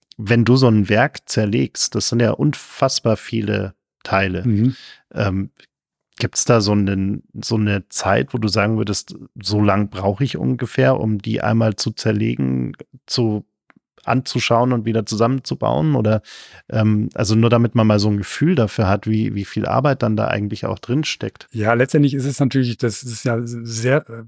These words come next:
Speaker 2: viele Schritte halt, die da gemacht werden. Und das Zerlegen, Reinigen, Zusammenbauen ist natürlich, in, in, wenn man das n-, nur das halt in Zeit sieht, kann das schon mal relativ, dann kann das ein paar Stunden sein. Aber das ist natürlich, dass man halt dann, äh,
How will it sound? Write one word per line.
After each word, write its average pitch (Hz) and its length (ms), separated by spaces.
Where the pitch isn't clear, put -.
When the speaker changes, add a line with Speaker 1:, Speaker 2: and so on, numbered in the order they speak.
Speaker 2:
viele 135 360
Schritte 135 400
halt, 107 180
die 120 60
da 113 120
gemacht 113 400
werden. 110 260
Und 110 180
das 110 160
Zerlegen, 135 840
Reinigen, 117 480
Zusammenbauen 123 600
ist 131 140
natürlich, 127 260
in, 120 120
in, 113 240
wenn 120 100
man 120 80
das 117 180
n-, 127 180
nur 143 260
das 147 300
halt 131 120
in 127 120
Zeit 143 280
sieht, - 180
kann 127 160
das 139 160
schon 131 120
mal 123 120
relativ, 127 360
dann 117 200
kann 127 140
das 123 140
ein 123 80
paar 117 140
Stunden 170 320
sein. 101 240
Aber 113 220
das 117 140
ist 147 160
natürlich, 127 300
dass - 200
man 117 120
halt 113 160
dann, 113 260
äh, 113 140